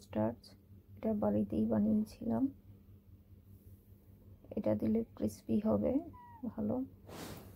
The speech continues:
আর এখানে কিছু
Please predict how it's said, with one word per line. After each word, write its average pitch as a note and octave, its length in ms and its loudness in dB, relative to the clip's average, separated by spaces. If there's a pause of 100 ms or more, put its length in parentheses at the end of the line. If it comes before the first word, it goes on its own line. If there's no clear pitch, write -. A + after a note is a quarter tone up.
(680)
আর G3+ 100 0 (1500)
এখানে A#3 320 0 (1000)
কিছু - 200 -6